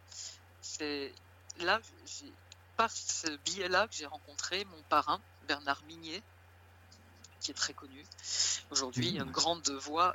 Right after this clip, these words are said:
Speaker 1: et une grande plume du, du thriller français, euh, qui, à l'occasion, euh, d'un prix, donc nous avions été nominés ensemble, euh, lui, euh, pour son premier roman,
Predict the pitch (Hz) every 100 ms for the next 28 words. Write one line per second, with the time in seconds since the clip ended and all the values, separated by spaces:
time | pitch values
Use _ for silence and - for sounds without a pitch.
0 | - 135 135 135 156 160 - 170 151 127
1 | - 143 139 - - - 151 151 - 135
2 | - 139 - - - - - - - -
3 | 139 135 127 123 123 - - 180 185 180
4 | 147 143 135 156 151 160 156 160 160 143
5 | 131 147 139 - - 214 254 - - -
6 | 127 151 143 143 135 170 165 - 156 147
7 | 156 165 180 185 226 214 - 165 - 160
8 | 180 254 165 143 - - - - - -
9 | 147 139 139 147 180 208 202 175 147 139
10 | - - 147 - 226 220 233 214 170 131